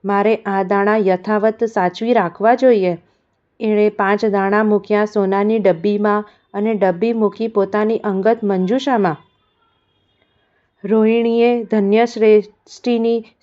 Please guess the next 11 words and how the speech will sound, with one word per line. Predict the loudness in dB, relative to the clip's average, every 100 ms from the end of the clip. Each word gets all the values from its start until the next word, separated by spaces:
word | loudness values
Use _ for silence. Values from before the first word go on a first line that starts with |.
| -2
સૌથી | 0 2 0
નાની | 0 0 0 0
પુત્રવધુ | 0 0 2 2 2 2 2
હતી. | 2 -2 -2 -4 -10 _ _ _
એ | 0 0
ખૂબ | 0 -2 0 0
ચકોર | 0 -2 0 2 2
હતી, | 2 0 0 -2 -6 _ _ -4
ખૂબ | 0 2 2
ભદ્રશાળી | 2 0 2 0 0 0 0 2
હતી. | 2 0 -2 -4